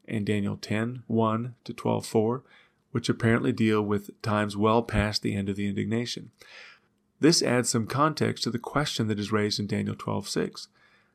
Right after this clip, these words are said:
It appears that two sets of angels have appeared for the vision, one on one side of the river and one on the other side of the river. When the question is asked by the angel in Daniel twelve six, he says,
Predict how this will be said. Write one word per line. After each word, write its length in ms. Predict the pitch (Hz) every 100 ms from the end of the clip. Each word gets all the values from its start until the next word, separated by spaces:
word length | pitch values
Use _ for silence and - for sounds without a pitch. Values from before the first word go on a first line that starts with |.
| -
It 100 | 110
appears 360 | - 151 147
that 180 | 120 -
two 160 | - 165
sets 340 | - 117 117
of 100 | 127
angels 440 | 113 135 127 107
have 140 | 104 101
appeared 640 | 98 - - 120 101 101 - _ _ _
for 180 | - 110
the 120 | 104
vision, 520 | 127 143 117 92 110 _
one 320 | - 104 104 110
on 180 | 117
one 200 | 120 131
side 240 | 131 113 104
of 80 | 101
the 60 |
river 400 | 98 98 107 110 _ _ _ _ _ -
and 200 | 117 104
one 200 | 107 104
on 80 |
the 120 | 107 113
other 180 | 117
side 260 | 123 113 104
of 60 | 101
the 80 |
river. 340 | 90 95 - - _ - - - - - _ _
When 140 | 147 135
the 60 |
question 460 | 131 156 156 - 175
is 120 | 170
asked 380 | 120 120 123 -
by 120 | 117
the 200 | 117 113 -
angel 400 | 127 135 120 113
in 120 | 113 107
Daniel 340 | 110 107 110
twelve 340 | - 110 104
six, 380 | - 165 160 -
he 120 | -
says, 460 | 117 - 110 104 104